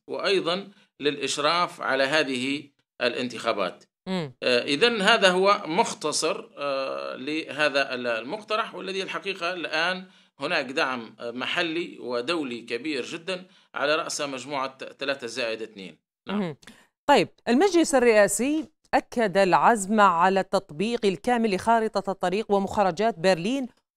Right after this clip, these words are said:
Speaker 2: وتوصيات وقرارات مجلس الأمن، فما الأوراق التي يملكها ويمتلكها المجلس لضمان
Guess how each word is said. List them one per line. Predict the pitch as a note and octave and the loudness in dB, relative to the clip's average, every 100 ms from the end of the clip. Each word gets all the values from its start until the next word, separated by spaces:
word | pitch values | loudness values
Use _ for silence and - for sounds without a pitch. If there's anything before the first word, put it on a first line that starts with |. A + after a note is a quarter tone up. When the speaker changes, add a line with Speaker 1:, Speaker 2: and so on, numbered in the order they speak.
| F3 | -2
Speaker 2:
وتوصيات | G3 A3 G3 G#3+ A#3 C4 | 0 0 -2 0 0 0
وقرارات | A3 G3+ G3+ F#3+ F#3+ G3+ A3 G#3+ | 0 2 4 4 4 4 2 0
مجلس | G#3 G#3 E3+ G3 - | -2 0 0 -2 0
الأمن، | G#3+ - G#3+ F#3 C3+ - _ _ - | -2 4 4 4 -2 -12 _ _ -2
فما | A#3+ D#4+ | 2 2
الأوراق | E4 C4+ C4+ A#3+ C#4 D#4+ - | 4 4 6 6 6 4 0
التي | E3 E3+ F3+ G3+ G3 | -2 0 -2 -2 0
يملكها | G#3+ G#3+ A3+ A#3 G3+ G#3+ B3 | 2 0 -2 -2 2 2 2
ويمتلكها | G3+ D3+ F#3 F#3 G#3+ G3 | 0 -2 -2 -2 0 0
المجلس | F#3+ G3 G3+ A3 - | 2 0 0 -2 0
لضمان | F#3+ F3+ F#3+ G3 F#3+ F#3 | 2 2 2 2 0 -2